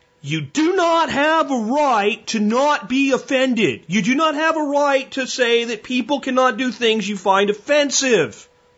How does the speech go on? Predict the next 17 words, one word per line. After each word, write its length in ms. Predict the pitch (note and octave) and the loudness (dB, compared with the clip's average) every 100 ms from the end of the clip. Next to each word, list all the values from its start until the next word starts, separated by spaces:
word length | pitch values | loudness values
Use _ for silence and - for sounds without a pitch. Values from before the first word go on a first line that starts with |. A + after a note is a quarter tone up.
| _ _ _ _ _ _ _ _ _ | _ _ _ _ _ _ _ _ _
Okay? 520 | - D3+ F#3+ C#4 D#4+ - _ _ _ _ - | -6 0 2 2 0 -6 _ _ _ _ -2
You 120 | G#3 | 0
don't. 640 | D#4+ F4+ C4+ - - - _ _ _ _ _ _ _ | 2 2 2 -2 -10 -16 _ _ _ _ _ _ _
You 160 | F#3 B3 | -2 0
don't. 520 | G#3 C#4+ D4+ D#4 - - - | 2 2 4 2 -4 -16 -2
You 180 | C4 G#3 | 0 2
don't. 480 | C#4 C#4 C#4 - - - | 2 2 2 -2 -10 -4
You 160 | A#3 G3+ | -2 0
don't. 600 | C#4+ C#4+ B3 G3+ - - _ _ _ _ _ _ | 2 4 2 0 -8 -20 _ _ _ _ _ _
That's 260 | A#3 C#4 - | 0 2 0
the 120 | C#4 | -4
biggest 440 | A3+ C4 B3 A#3 - | 0 0 0 -4 -2
problem 480 | F#3 E3 C#3+ C#3 | 2 2 2 -2
here. 320 | C3 B2 G#2 - _ _ _ _ _ _ _ _ _ - | -2 -6 -8 -14 _ _ _ _ _ _ _ _ _ -14
You 280 | C#3 F3 F3 | -4 0 -2
do 380 | C3+ G#3 D4 | -2 0 2
not 600 | D#4 B3 F#3+ E3 D3 - | 2 0 2 0 -2 -8